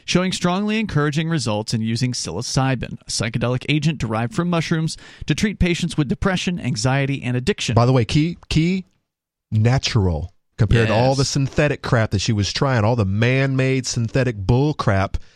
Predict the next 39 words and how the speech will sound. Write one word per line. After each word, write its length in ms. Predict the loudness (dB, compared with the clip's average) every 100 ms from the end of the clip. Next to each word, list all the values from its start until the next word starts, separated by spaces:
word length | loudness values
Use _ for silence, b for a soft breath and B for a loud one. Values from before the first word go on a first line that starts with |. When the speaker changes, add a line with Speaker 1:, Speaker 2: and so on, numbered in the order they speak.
| b b b
Speaker 2:
And 160 | -2
finally, 580 | 2 2 4 2 0 -2 _ _ _ _
we've 120 | 0 2
got 160 | 2
some 200 | 2 2
natural 420 | 2 0 0 0 2
re-, 200 | 2 2
re-, 220 | 2 0
remedy 400 | 2 2 2 2
on 180 | 2 2
the, 240 | 2 0 0
on 140 | 0
the 80 | 2
recipe, 460 | 0 0 -2 -2 0
and, 220 | -2 -2
uh, 240 | 0 0 -2 _ -2
Speaker 1:
Well, 100 | 0
she 140 | 0
tried 220 | 0 0
some 120 | 0 0
of 40 |
the 60 | 0
natural 320 | -2 -4 -4
stuff, 200 | 0 2
Speaker 2:
Yeah. 260 | 4 2 2
Speaker 1:
whatever 240 | 2 0
light 300 | 0 -2 -2
therapy 460 | -4 -2 0 0 -2
and 140 | 0
dark 280 | 0 -2 -4
therapy 460 | -4 -2 -2 -2 -2
is, 340 | -2 -4 -6
or, 300 | -8 -6 -8 -10
you 80 | -12
know, 260 | -10 -8 -10 -16 _ -6
magnetic, 540 | -2 -2 0 -2 -4 -4
magnets 420 | -2 -2 -4 -4
are 60 | -4
natural. 500 | -4 -6 -6 -6